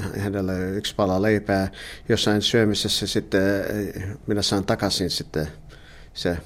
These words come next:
myöhemmin. Ja minä olen ollut siinä asiassa, että kun ei ole koskaan saanut, äh, palkkaa, minä olen sitten kerännyt joskus pulloja ja tölkkiä, että, ja, ja useampi kerta ei mulla ole matkalippu, että minun pitää kävellä sitten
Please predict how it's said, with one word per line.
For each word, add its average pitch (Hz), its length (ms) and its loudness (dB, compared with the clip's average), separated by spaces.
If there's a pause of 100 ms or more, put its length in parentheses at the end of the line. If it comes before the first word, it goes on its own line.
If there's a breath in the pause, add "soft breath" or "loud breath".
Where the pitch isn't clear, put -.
(460 soft breath)
myöhemmin. 85 520 0 (240)
Ja 104 260 6
minä 113 180 6
olen 110 120 6
ollut 107 180 4
siinä 104 200 6
asiassa, 98 300 0 (260)
että 98 220 -8
kun 107 220 0
ei 104 120 2
ole 107 100 0
koskaan 98 480 -2
saanut, 85 580 -2
äh, 95 60 -4 (160)
palkkaa, 139 580 0 (440 loud breath)
minä 104 80 4
olen 101 60 2
sitten 98 500 2
kerännyt 101 380 2
joskus 101 320 -2
pulloja 101 400 4
ja 98 120 2
tölkkiä, 98 500 2
että, 87 300 -4 (140)
ja, 90 220 0 (160)
ja 92 220 -4 (600)
useampi 110 360 2
kerta 107 280 0
ei 104 40 2
mulla 104 200 4
ole 104 240 2
matkalippu, 95 560 -2
että 92 120 -2
minun 95 160 -2
pitää 90 280 -2
kävellä 85 400 0
sitten - 440 -8